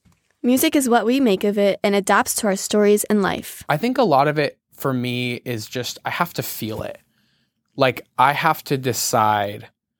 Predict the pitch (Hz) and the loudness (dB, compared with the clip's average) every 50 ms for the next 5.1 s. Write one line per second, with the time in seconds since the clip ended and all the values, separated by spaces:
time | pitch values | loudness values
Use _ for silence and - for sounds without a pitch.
0 | _ _ _ _ _ _ _ _ _ _ - 120 117 127 120 117 107 104 101 - | _ _ _ _ _ _ _ _ _ _ -14 -4 0 2 2 4 4 2 0 -2
1 | - - _ _ _ _ _ _ _ _ _ _ _ _ _ _ _ _ _ _ | -6 -12 _ _ _ _ _ _ _ _ _ _ _ _ _ _ _ _ _ _
2 | _ _ _ _ _ _ _ _ _ _ _ _ - 131 123 123 131 135 139 143 | _ _ _ _ _ _ _ _ _ _ _ _ -10 -8 -2 2 4 4 6 4
3 | 143 143 131 - - 135 127 120 - 131 120 120 120 117 117 - - 123 123 127 | 4 2 0 -2 -2 -2 -2 0 -2 -2 -2 -2 -2 -4 -6 -6 -6 -2 2 2
4 | 127 127 127 127 123 - - - 123 120 123 120 117 113 110 110 110 110 110 113 | 4 4 2 0 -2 -4 -6 -4 -4 -4 -2 -2 -4 -4 -4 -6 -8 -8 -10 -12
5 | 113 | -14